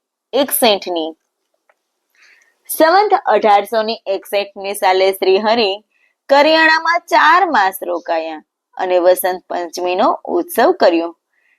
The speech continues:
તે વખતે દરબાર માચા ખાચરના સગા સંબંધીઓ ભાયા ખાચરના નિમંત્રણથી કરિયાણા આવેલા. શ્રીહરિ અને સંતોના દર્શન કરીને કથા વાર્તા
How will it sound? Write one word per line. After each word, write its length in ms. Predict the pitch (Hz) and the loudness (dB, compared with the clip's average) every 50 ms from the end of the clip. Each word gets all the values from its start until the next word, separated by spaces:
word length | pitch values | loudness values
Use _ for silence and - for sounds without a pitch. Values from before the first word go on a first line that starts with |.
| _ _ - | _ _ 0
તે 100 | 311 320 | 2 4
વખતે 580 | 320 330 320 - 349 339 - 330 330 370 453 403 | 4 2 2 0 0 0 0 0 -2 -2 -2 -2
દરબાર 480 | 262 214 196 196 190 196 190 190 196 190 | 0 0 0 2 2 2 2 2 0 -2
માચા 420 | 190 180 175 175 175 - 202 190 | -4 -6 -8 -8 -4 0 0 0
ખાચરના 960 | 190 190 214 190 185 185 - 208 196 190 190 185 196 247 269 247 196 190 403 - _ _ _ _ _ _ - | 2 0 0 -2 -2 -2 0 0 0 2 0 0 0 2 2 2 2 0 -2 -6 _ _ _ _ _ _ -8
સગા 420 | - - 302 302 269 320 330 330 | -2 0 2 4 4 4 4 2
સંબંધીઓ 920 | 311 320 302 277 247 262 269 262 262 254 320 320 302 247 190 180 190 - _ _ _ _ _ _ - | 2 2 0 0 0 0 -2 -4 -2 -2 0 0 0 0 -2 -4 -4 -8 _ _ _ _ _ _ -20
ભાયા 380 | 190 190 208 190 190 254 311 320 | -12 -6 -2 2 4 4 4 2
ખાચરના 580 | 320 - 302 285 285 285 285 277 269 277 277 | 2 2 2 2 2 2 2 2 4 2 2
નિમંત્રણથી 880 | 262 240 220 202 190 190 190 185 165 185 185 190 190 190 - 262 311 330 | 2 0 -2 -4 -4 -4 -4 -4 -2 0 0 0 0 -2 -2 -4 -4 -4
કરિયાણા 540 | - - 202 175 165 170 170 170 175 180 247 | -2 0 0 0 0 0 -2 0 2 2 2
આવેલા. 560 | 339 381 381 339 302 233 190 175 170 170 170 _ _ _ _ _ _ _ _ - - | 2 2 2 2 2 2 2 0 -2 -6 -8 _ _ _ _ _ _ _ _ -10 -4
શ્રીહરિ 640 | 185 185 196 196 202 185 175 180 185 185 180 180 _ _ _ _ _ _ _ - | -2 0 2 2 2 2 2 0 0 -2 -4 -8 _ _ _ _ _ _ _ -4
અને 220 | - 254 302 320 | 0 2 2 2
સંતોના 600 | 302 - 262 233 214 202 - 226 226 214 220 220 | 2 2 0 0 0 0 -2 0 2 2 2 2
દર્શન 460 | 202 185 180 180 - 208 190 185 185 | 2 2 0 0 0 -4 -4 -4 -2
કરીને 460 | 170 185 180 185 185 185 180 185 180 160 | 0 0 0 0 0 -2 -4 -6 -8 -6
કથા 300 | - 170 160 - 202 185 | -6 -6 -4 0 2 2
વાર્તા 600 | 180 180 180 180 175 - - 175 175 180 180 180 | 4 4 4 2 2 0 -2 -2 -2 -2 -4 -8